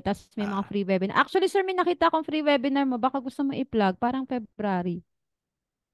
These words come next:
Speaker 1: Free yun.
Speaker 2: February.
Speaker 1: May
Speaker 2: Kailan
Speaker 1: nakita
Speaker 2: ba yun?
Speaker 1: akong post.
Speaker 2: Di ba?
Speaker 1: Oh.
Speaker 2: Matagal na siguro yan. <laughs> Last year pa yun, ma'am.
Speaker 1: Ah, last year pa ba yun?
Speaker 2: <laughs>
Speaker 1: Parang may nakita akong post mo na
Speaker 2: Ah,
Speaker 1: may pa-free
Speaker 2: ah,
Speaker 1: webinar
Speaker 2: soon,
Speaker 1: ka.
Speaker 2: soon yun. Of, yung sa
Speaker 1: Okay.
Speaker 2: M A S yun.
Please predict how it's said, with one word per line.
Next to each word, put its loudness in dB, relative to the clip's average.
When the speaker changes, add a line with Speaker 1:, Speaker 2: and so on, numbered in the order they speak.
Speaker 1:
Free 2
yun. 2
Speaker 2:
February. -6
Speaker 1:
May 0
Speaker 2:
Kailan 2
Speaker 1:
nakita 0
Speaker 2:
ba -6
yun? -8
Speaker 1:
akong -10
post. -6
Speaker 2:
Di 0
ba? 4
Speaker 1:
Oh. -6
Speaker 2:
Matagal 2
na 0
siguro -4
yan. -6
<laughs> -6
Last 4
year 4
pa 4
yun, 0
ma'am. -10
Speaker 1:
Ah, 4
last 2
year -4
pa -8
ba -2
yun? 0
Speaker 2:
<laughs> -4
Speaker 1:
Parang -2
may -6
nakita -6
akong -10
post -8
mo -8
na -6
Speaker 2:
Ah, -6
Speaker 1:
may -8
pa-free -4
Speaker 2:
ah, -2
Speaker 1:
webinar -4
Speaker 2:
soon, 2
Speaker 1:
ka. -6
Speaker 2:
soon 0
yun. -6
Of, 2
yung 2
sa 2
Speaker 1:
Okay. 2
Speaker 2:
M -6
A 2
S 0
yun. -4